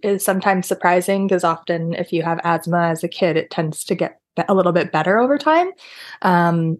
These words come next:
<clears throat> and then I, um, so my doctor basically put me on a dairy-free diet, which helped me as well. So over this, this whole time, I'm developing an understanding of how,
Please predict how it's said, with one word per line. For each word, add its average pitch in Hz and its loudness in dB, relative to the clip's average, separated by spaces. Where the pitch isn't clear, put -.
<clears throat> - -20
and - -2
then 180 4
I, 175 2
um, 156 -4
so - 2
my 165 2
doctor 175 2
basically 170 0
put 170 -4
me 180 -2
on 175 2
a 180 2
dairy-free 294 2
diet, 160 0
which 170 -2
helped 165 -2
me 180 2
as 175 0
well. 196 4
So 180 4
over 208 4
this, 220 2
this 240 2
whole 240 2
time, 208 0
I'm 190 2
developing 180 0
an 170 -2
understanding 165 0
of 165 -2
how, 147 0